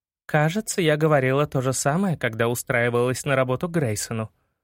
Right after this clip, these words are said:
Неужели ты, наконец, признаешь, что испытываешь к Грею чувства?»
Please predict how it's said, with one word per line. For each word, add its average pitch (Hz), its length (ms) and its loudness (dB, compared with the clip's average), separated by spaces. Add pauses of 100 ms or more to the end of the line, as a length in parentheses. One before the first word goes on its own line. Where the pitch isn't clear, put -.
(760)
Неужели 202 480 2
ты, 165 120 0
наконец, 160 500 0
признаешь, 160 580 0
что - 300 -2
испытываешь 151 640 -2
к 147 40 -8
Грею 147 360 0
чувства?» - 480 -8